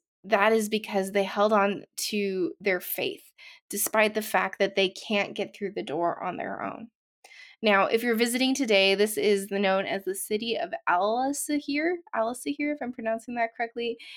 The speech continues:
and th-, there is only a few things to see here, an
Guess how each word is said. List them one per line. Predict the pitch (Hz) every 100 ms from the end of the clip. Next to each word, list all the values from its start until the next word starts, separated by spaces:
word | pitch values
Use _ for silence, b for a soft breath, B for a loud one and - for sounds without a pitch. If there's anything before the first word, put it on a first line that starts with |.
| B -
and | 233 226 226
th-, | 214 - 226 240 - -
there | 269 254
is | - 262 240
only | 220 320 320
a |
few | 320 233
things | 226 220 214
to | 208
see | 208 202
here, | 202 185 185 -
an | 202